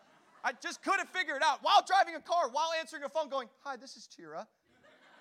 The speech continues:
She's screaming at <laughs> us. And then she, "Hi. Hey, how are you?" "Good, good." Right? I've seen this. And it was crazy as I was driving, this mom was doing that. And I was like, "You're gonna,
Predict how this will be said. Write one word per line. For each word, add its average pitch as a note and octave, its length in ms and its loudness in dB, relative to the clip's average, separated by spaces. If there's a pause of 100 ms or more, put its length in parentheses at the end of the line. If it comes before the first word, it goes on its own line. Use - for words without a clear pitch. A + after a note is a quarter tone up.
(340)
She's C#4+ 160 -14
screaming F#4+ 800 -6
at C#4 40 -4
<laughs> - 260 -8
us. - 260 -18
And C4+ 140 -14
then C4+ 160 -8
she, - 80 -20 (140)
"Hi. A3 200 -6 (400)
Hey, A#3+ 120 -10
how A3 160 -10
are B3 80 -8
you?" A3 180 -12
"Good, A#3 220 -6
good." B3 180 -4 (2500)
Right? E4 240 2 (340)
I've C#4 140 2
seen F4+ 380 -2
this. B3 180 -6
And D4+ 100 -8
it D4+ 40 -4
was D4 100 -8
crazy D#4+ 440 -2
as D4 120 2
I D4 40 0
was A3+ 140 -4
driving, D#4 380 2
this B3 180 -6
mom E4 400 4
was D4 180 -8
doing F#4+ 400 -4
that. G#3 240 -2 (340)
And D4+ 100 -6
I F4 100 4
was F#4 140 -4
like, D#4 160 -2
"You're F4+ 180 -8
gonna, G#4+ 200 -2